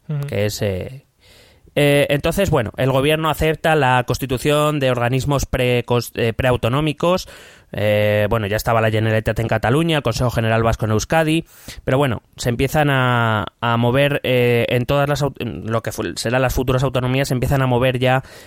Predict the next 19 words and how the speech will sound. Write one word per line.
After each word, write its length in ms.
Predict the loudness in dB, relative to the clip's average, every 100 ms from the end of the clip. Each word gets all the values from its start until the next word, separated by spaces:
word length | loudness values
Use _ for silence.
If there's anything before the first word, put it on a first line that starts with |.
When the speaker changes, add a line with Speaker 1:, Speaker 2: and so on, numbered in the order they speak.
| -10
Speaker 2:
estos, 640 | -2 0 0 2 2 2 0
estos 320 | -4 -2 -2
procesos. 600 | -2 -2 -2 -6 -8 -12 _ _ _ _ _ _ _ _ _ _ -14 -2
La 160 | 0
cuestión 320 | 2 0 0 0
es 120 | 0
que, 80 | -2
en 80 | 2
teoría, 360 | 2 2 2
esto 220 | 2 0
se 100 | 0
iba 80 | 0
a 20 | 0
esperar 360 | 0 0 2
a 60 | 2
después 300 | 0 0 0
de 60 | 2
la 100 | 0
Constitución, 600 | -2 -2 -2 0 -2